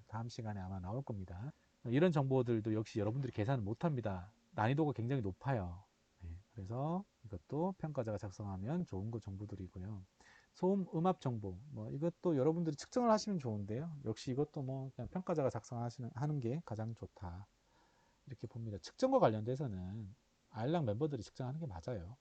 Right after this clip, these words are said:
생각해 보시면 이렇습니다. 제가 왜 이 슬라이드를 만들었냐면 너무 많은 장비 제조사가요, 지금 여기 있는 평가자가 작성을 하면 더 좋은 것들을 여러분들이 쓰시느라 너무 많은 시간을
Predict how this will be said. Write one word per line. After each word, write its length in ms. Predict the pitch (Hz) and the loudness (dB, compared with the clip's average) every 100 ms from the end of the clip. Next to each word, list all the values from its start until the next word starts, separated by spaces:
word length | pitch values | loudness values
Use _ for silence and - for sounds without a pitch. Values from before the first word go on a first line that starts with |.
| _ _ _ _ _ | _ _ _ _ _
생각해 340 | 226 254 220 | 4 6 6
보시면 460 | 208 185 202 202 127 | 6 4 6 6 6
이렇습니다. 680 | 131 170 165 113 98 90 90 | 6 4 2 2 2 0 -4
제가 240 | - 156 | 0 6
왜 240 | 127 151 220 | 8 8 6
이 540 | 190 196 190 185 175 | 4 4 4 4 4
슬라이드를 420 | - 170 170 165 | 4 4 6 4
만들었냐면 920 | 120 98 131 131 110 101 113 135 104 82 - _ _ _ _ _ _ _ _ | 2 0 -2 -2 -2 -2 -2 -2 -4 -6 -14 _ _ _ _ _ _ _ _
너무 260 | 117 120 240 | 2 4 6
많은 280 | 247 196 185 | 6 6 2
장비 300 | 107 123 151 | 0 0 0
제조사가요, 960 | 98 117 139 120 98 92 107 98 87 87 _ | 0 0 0 2 0 -2 -2 -4 -8 -14 _
지금 380 | - 147 165 156 | -8 -2 2 4
여기 260 | 113 165 196 | 6 6 4
있는 340 | 165 147 113 90 _ _ | 4 4 2 -2 _ _
평가자가 460 | 269 285 302 277 202 | -6 4 6 8 6
작성을 680 | 151 - 165 151 143 139 143 | 2 0 0 2 0 0 0
하면 200 | 170 139 | 0 4
더 200 | 139 190 | 4 6
좋은 320 | 156 147 151 | 6 4 2
것들을 300 | 143 127 110 | 0 2 2
여러분들이 380 | 107 190 214 160 | 4 2 2 -2
쓰시느라 500 | 196 185 208 160 98 | -2 -4 0 0 2
너무 340 | 98 165 247 | 2 2 4
많은 260 | 185 139 160 | 4 2 0
시간을 280 | 170 147 | -2 -4